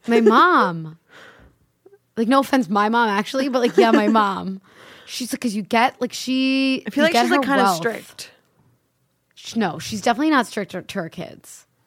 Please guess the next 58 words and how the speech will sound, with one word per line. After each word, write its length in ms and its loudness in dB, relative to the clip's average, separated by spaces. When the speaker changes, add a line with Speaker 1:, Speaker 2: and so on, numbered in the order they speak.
Speaker 1:
She's, 260 -8
like, 200 2
if 100 -6
anything, 380 0
really 200 2
lenient. 520 0
Speaker 2:
Oh, 200 2
she's 260 -8
stri-, 180 -4
she's 160 -4
lenient 360 0
to 60 0
her 60 0
kids. 380 -2
She 80 -12
spoils 300 0
her 80 0
kids, 260 -4
and 100 -6
she's 160 -10
strict 220 -8
to 60 -14
her 100 -14
staff. 420 -10
Speaker 1:
Yeah, 360 -2
she's 280 -2
Speaker 2:
<laughs> 40 -12
Speaker 1:
strict 220 -2
to 100 -2
her 120 0
staff 320 -4
and 80 -4
her 120 -4
dogs 580 -10
<laughs> 200 -4
and 200 -2
Ken. 340 0
<laughs> 280 -6
Speaker 2:
So 120 0
she's 220 4
nice 280 2
to 60 -4
the 60 -4
do-, 120 0
she's 180 -4
much 240 0
nicer 280 -2
to 120 -2
her, 140 0
like, 180 -4
swans 460 -2
than 120 -4
she 140 -4
is 160 -2
to 80 -6
any 160 -6
staff 320 -4
member. 360 -4